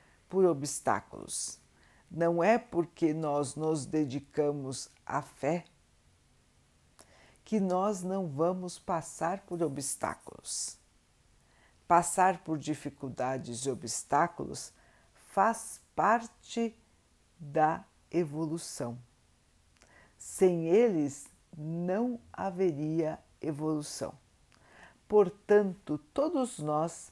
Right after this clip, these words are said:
precisamos passar pelas dificuldades da vida.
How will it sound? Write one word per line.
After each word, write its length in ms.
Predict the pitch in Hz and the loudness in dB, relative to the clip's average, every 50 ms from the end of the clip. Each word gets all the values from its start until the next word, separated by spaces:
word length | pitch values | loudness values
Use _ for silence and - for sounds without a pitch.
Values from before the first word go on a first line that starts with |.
| _ _ | _ _
precisamos 1080 | - 214 240 240 214 - - - 190 175 147 143 147 175 190 202 196 190 180 - - - - _ | 4 4 4 4 2 0 -4 -6 -4 -4 -6 -2 2 4 4 4 2 0 -4 -8 -10 -16 -14 _
passar 840 | - 214 202 202 - - - - - - - 190 208 220 226 220 - - _ _ _ _ _ _ _ _ _ _ - | -2 0 0 0 -2 -6 -10 -10 -6 0 2 4 4 4 2 0 -6 -14 _ _ _ _ _ _ _ _ _ _ -2
pelas 380 | 170 175 180 180 175 160 147 | 0 2 2 2 2 0 -2
dificuldades 1080 | 147 170 160 - - 170 180 - 160 151 170 151 139 143 147 160 156 - 156 160 147 - | -4 -6 -6 -4 -4 -6 -6 -4 -6 -8 -6 -2 -2 -2 0 -2 -4 -4 -6 -6 -6 -4
da 200 | - - 180 180 | -4 -2 -2 -2
vida. 560 | - - - 123 - - - 139 127 131 127 | -4 -6 -8 -10 -10 -8 -8 -8 -8 -8 -10